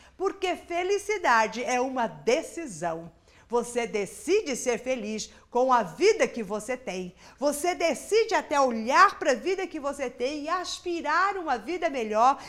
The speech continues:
e começa a trabalhar pra que você consiga chegar aonde você quer. Agora, colocar o dinheiro como entrave, como sinônimo de felicidade ou não, você está limitando demais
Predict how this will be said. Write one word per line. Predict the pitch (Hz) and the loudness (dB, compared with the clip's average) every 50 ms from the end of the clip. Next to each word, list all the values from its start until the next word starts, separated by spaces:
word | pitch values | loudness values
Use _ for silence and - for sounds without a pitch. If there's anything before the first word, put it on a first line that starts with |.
| - - | -8 -2
e | - 392 381 | 0 0 0
começa | 392 392 403 403 381 330 294 277 277 320 339 370 392 370 - - | 0 0 0 2 2 0 -2 -6 -4 -2 -2 0 -2 0 0 -2
a | - | -2
trabalhar | - 330 302 294 277 247 220 220 226 240 262 294 311 302 | 0 0 -2 0 0 0 0 0 0 0 0 0 0 -2
pra | - 285 285 | -6 -10 -10
que | 285 302 | -10 -8
você | 269 254 269 269 285 277 | -6 -6 -6 -4 -6 -6
consiga | 277 262 254 226 - - - - 359 381 392 359 | -8 -8 -8 -10 -10 -10 -10 -10 -8 -8 -8 -8
chegar | - - 262 226 202 214 214 220 214 - - - - | -8 -8 -10 -6 -2 0 0 0 -2 -4 -12 -10 -4
aonde | 226 220 208 196 202 240 302 320 262 208 202 | -2 0 0 2 0 0 -2 -4 -6 -8 -8
você | 175 190 185 - 196 175 | -8 -8 -8 -6 -8 -8
quer. | 170 - 180 170 160 147 131 - _ _ _ _ _ _ _ _ _ - | -8 -6 -6 -6 -6 -6 -8 -14 _ _ _ _ _ _ _ _ _ -8
Agora, | 170 170 175 165 190 185 175 170 165 156 151 | -6 -6 -6 -4 -2 0 0 0 0 -2 -6
colocar | - - 185 180 175 175 160 - - 185 196 247 285 | -8 -6 -6 -4 -4 -4 -6 -6 -4 -2 0 0 0
o | 339 320 | -2 -4
dinheiro | 349 370 349 339 320 294 285 277 | -6 -6 -6 -4 -4 -6 -6 -6
como | 277 - 240 226 214 202 214 | -6 -6 -6 -6 -6 -6 -6
entrave, | 226 226 - - 202 190 180 175 165 170 175 165 156 185 247 294 - - - - _ _ _ | -6 -6 -8 -6 -2 0 2 2 0 0 -4 -6 -6 -6 -6 -6 -8 -12 -18 -20 _ _ _
como | - 233 214 214 220 214 | -2 0 2 2 0 -2
sinônimo | 214 - - 254 247 220 196 196 202 233 302 339 320 285 254 | -4 -6 -6 -6 -6 -4 -4 -2 0 0 0 0 -2 -4 -6
de | 196 220 233 | -8 -8 -8
felicidade | - 240 208 185 196 - - 208 175 190 202 233 254 208 214 | -8 -8 -8 -8 -10 -10 -12 -10 -4 -2 0 0 0 -2 -4
ou | 180 | -6
não, | 170 175 196 277 330 285 - - - - _ _ - | -4 -2 0 0 0 0 -2 -6 -12 -20 _ _ -16
você | 214 208 - - 226 | -16 -14 -12 -10 -10
está | 220 190 - - 226 202 | -10 -12 -10 -10 -8 -8
limitando | 202 220 247 262 349 359 339 311 294 - - - 240 233 233 240 196 226 214 | -6 -6 -4 -4 -4 -4 -4 -8 -10 -12 -10 -6 -4 -4 -4 -4 -6 -8 -10
demais | 170 156 190 277 381 427 381 285 220 202 196 190 202 202 - | -10 -6 -4 -2 -2 -2 -2 0 0 0 0 0 -2 -6 -10